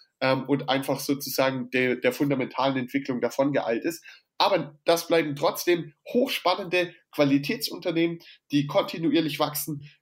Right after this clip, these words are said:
kaum Verschuldung haben, auch in Krisen Geld erwirtschaften, immer mehr Cashflow machen, immer mehr Dividende zahlen. Und deshalb sollte man die immer, ähm, ein bisschen beobachten, auf der Watchlist haben.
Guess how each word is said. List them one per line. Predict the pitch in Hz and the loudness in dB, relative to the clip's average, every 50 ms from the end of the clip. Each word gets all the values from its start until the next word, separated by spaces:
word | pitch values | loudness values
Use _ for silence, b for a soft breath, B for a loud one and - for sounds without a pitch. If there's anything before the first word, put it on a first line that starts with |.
| _ _ _ | _ _ _
kaum | - - 214 214 208 - | -2 0 0 0 0 -2
Verschuldung | - 165 156 160 - 180 175 170 170 160 147 147 | -8 -6 -4 -2 0 2 2 2 2 0 0 0
haben, | 160 151 151 147 143 147 - - | 2 2 2 0 -2 -8 -8 -6
auch | 160 165 202 - | -4 -4 -4 -4
in | 170 151 | -6 -6
Krisen | 147 151 170 175 165 - 160 143 | -6 -4 -6 -4 -4 -6 -4 0
Geld | 143 151 151 147 156 | 2 2 2 4 2
erwirtschaften, | 147 135 147 143 147 - 151 143 139 - - - 143 147 147 147 147 B B B B B B | 2 2 2 0 0 2 0 0 0 -2 -6 -4 -2 -2 -2 -2 -4 B B B B B B
immer | - 185 190 190 | 0 2 2 2
mehr | 175 165 165 165 | 2 2 2 2
Cashflow | - 175 170 170 - 160 151 147 | 2 0 0 0 2 2 2 2
machen, | 147 147 147 147 147 | 2 0 0 0 -2
immer | 151 170 175 165 | -4 -2 0 0
mehr | 160 156 147 | 2 2 0
Dividende | 147 156 143 147 139 147 147 147 147 143 | 0 0 -2 0 2 2 2 2 2 0
zahlen. | 147 - 147 139 143 143 139 143 B B B B | 0 0 2 2 2 2 0 -2 B B B B
Und | - 127 | -2 0
deshalb | 143 151 - 165 151 143 | 0 0 2 2 0 0
sollte | - - 143 143 143 139 | 2 2 2 2 2 2
man | 139 131 120 | 0 -2 -2
die | 131 | -2
immer, | - - 196 196 190 185 180 - - _ _ - | -4 -2 2 4 4 4 2 0 -8 _ _ -2
ähm, | 147 143 139 - - | 0 0 0 0 -2
ein | 127 131 135 127 - - - _ - | 0 0 0 -2 -4 -10 -16 _ -14
bisschen | 127 120 127 170 170 - 170 143 | -8 -2 -2 -2 -2 0 -2 -2
beobachten, | 143 135 - - 214 - 180 165 - - 156 | -2 -2 -2 -2 0 0 0 -2 -2 -2 -2
auf | 143 147 | -2 -2
der | - 135 131 | -2 0 2
Watchlist | 165 185 - - - 170 - - | 2 0 0 -2 -6 -6 -6 -2
haben. | 165 160 156 156 147 | 0 0 0 0 -2